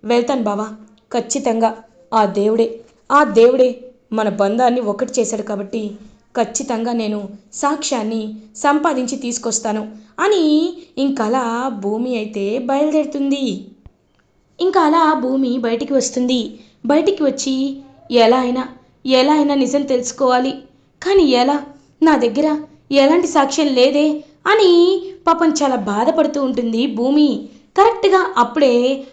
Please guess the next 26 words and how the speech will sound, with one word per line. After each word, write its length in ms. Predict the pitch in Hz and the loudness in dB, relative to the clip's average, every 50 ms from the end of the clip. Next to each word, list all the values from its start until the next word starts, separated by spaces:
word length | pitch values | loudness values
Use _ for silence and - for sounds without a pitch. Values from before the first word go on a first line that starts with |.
| _ _ - | _ _ -4
అపూర్వ 680 | 214 220 214 - 330 349 330 262 233 214 214 214 214 226 220 - - - _ _ | -4 -2 0 2 2 2 4 2 2 2 2 -2 -2 -4 -8 -14 -18 -20 _ _
పని 160 | 247 233 247 | 2 2 4
మనిషి 280 | 269 302 320 311 - 277 | 4 2 2 2 0 0
రత్నాన్ని 480 | 233 220 208 - - 277 294 294 285 - | 0 0 -2 -2 -4 -2 0 0 -2 -2
కలవడం 440 | - 226 208 208 208 208 214 269 381 - - - - - _ _ - 466 | -2 -2 -2 0 0 0 0 0 -2 -4 -6 -12 -20 -20 _ _ 4 4
చూస్తుంది 420 | 480 466 - - 349 302 302 349 | 4 4 4 2 4 6 6 6
భూమి. 560 | 269 220 254 269 294 311 311 302 240 - - - - - _ _ | 4 2 0 2 4 4 4 4 2 0 -6 -12 -20 -20 _ _
ఇంకా 280 | 403 427 - 466 - 220 | -4 0 2 0 0 0
దూరం 400 | 214 285 320 359 427 440 427 403 | 2 4 4 6 6 4 4 4
నుండి 220 | 370 320 294 302 302 285 | 4 4 4 2 0 -2
చూసేసరికి 880 | 285 285 330 320 - 285 247 240 - 233 233 233 240 262 294 302 302 - - _ _ - | -4 -2 -2 -2 0 -2 -2 -2 -4 -4 -4 -4 -4 -4 -4 -6 -8 -10 -18 _ _ -6
వాళ్ళిద్దరూ 480 | 214 247 254 247 226 202 185 254 311 311 | -2 0 2 2 0 0 2 2 2 4
మాట్లాడుకుంటూ 720 | 254 220 208 226 220 - 302 285 294 269 254 233 285 269 | 2 2 0 -2 0 0 0 0 0 -2 -2 -2 0 0
ఉంటారు. 500 | 262 262 214 254 247 247 247 202 196 - - - _ _ _ 202 | 0 0 0 0 2 2 2 0 -2 -8 -14 -20 _ _ _ 0
వెంటనే 560 | 202 240 247 277 277 370 370 359 339 - - 233 | 2 2 2 4 2 2 2 2 0 0 0 0
అలా 200 | 214 214 262 294 | 0 2 2 2
ఇంకా 240 | 302 269 247 247 | 2 2 0 -2
వెళ్తుందన్నమాట 760 | 214 196 202 202 202 202 277 269 247 226 214 208 196 185 185 190 185 190 202 220 262 311 - - - _ _ _ - | -2 -2 -2 -2 -2 -2 -2 -2 -2 -2 -2 -4 -4 -6 -6 -6 -6 -4 -4 -4 -4 -6 -6 -10 -16 _ _ _ -6
భూమి. 540 | 202 233 262 277 285 302 294 240 208 - - - - _ _ | -2 0 2 4 6 6 6 4 2 -4 -10 -18 -20 _ _
వెళ్ళి 380 | 214 220 240 247 302 359 403 403 | -4 -2 0 2 6 6 4 6
దొంగతనంగా 600 | - 254 247 269 311 302 302 269 254 254 269 277 | 4 2 2 2 0 0 0 -2 -2 -2 0 0
వాళ్ళ 200 | 262 254 240 220 | 0 0 0 -2
మాటల్ని 840 | 214 208 202 208 226 285 294 262 240 233 226 226 233 254 294 311 - - - - _ - | -2 -4 -4 -4 -2 -2 -2 0 0 -2 -2 -2 -2 -2 -2 -4 -4 -8 -16 -16 _ -2
రికార్డు 440 | 262 285 285 - 381 415 403 - 320 | -2 -2 0 2 0 0 2 2 0
చేస్తూ 260 | 285 285 - - 302 | 0 0 0 0 0
ఉంటుంది. 640 | 285 269 269 277 269 269 269 277 254 214 - - | 0 0 0 0 0 0 2 0 0 -2 -4 -8